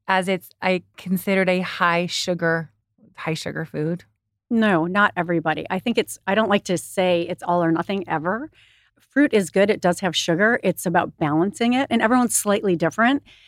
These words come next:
Speaker 2: So you don't wanna just eat fruit all day. You wanna balance it also with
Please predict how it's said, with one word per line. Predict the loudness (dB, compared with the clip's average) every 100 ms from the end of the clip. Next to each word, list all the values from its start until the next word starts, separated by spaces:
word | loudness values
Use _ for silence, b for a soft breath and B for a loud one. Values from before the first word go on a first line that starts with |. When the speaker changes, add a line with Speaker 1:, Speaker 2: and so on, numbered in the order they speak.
| b
Speaker 2:
So | b 2 4 4 2 _ _ _ _ _ _ _ 2
you | 4
don't | 4
wanna | 2
just | 0 -6 -6
eat | -4 -4 -4
fruit | -2 2 2 -2 -16 _ 0
all | 4 4
day. | 4 4 4 2
You | 0 2
wanna | 2
balance | 4 2 2 2
it | -2 0 0
also | 0 2 0
with | 2 0 -2